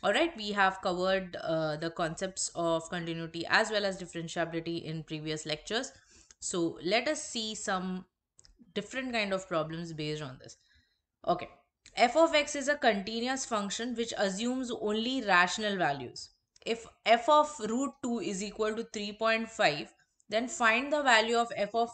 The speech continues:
pi plus f of e. Now, this is a very logical question.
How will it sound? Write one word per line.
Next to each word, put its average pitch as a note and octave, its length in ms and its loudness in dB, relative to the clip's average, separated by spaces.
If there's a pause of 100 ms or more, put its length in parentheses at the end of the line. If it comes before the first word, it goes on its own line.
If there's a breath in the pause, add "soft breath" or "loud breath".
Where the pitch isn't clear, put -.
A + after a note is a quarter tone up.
(120)
pi G#3+ 260 6
plus A3 240 2
f F3+ 160 0
of F3 200 -2
e. - 120 -10 (1200)
Now, A3+ 100 4
this B3 200 -2
is D4 100 0
a D#4+ 80 8
very B3+ 280 4
logical F#3+ 560 2
question. F3+ 420 -4